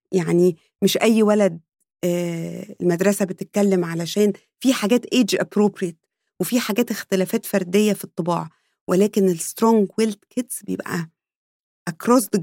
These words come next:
globe، هم في كل مكان، في كل setting بيتحطوا فيه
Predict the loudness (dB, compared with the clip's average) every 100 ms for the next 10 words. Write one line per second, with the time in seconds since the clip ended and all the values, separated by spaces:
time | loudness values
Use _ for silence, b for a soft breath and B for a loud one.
0 | 4 4 2 _ _ _ -4 0 0 -4
1 | -4 2 4 4 4 2 0 0 -6 -2
2 | -2 -2 -2 -2 -2 -4 -8 -10 -4 0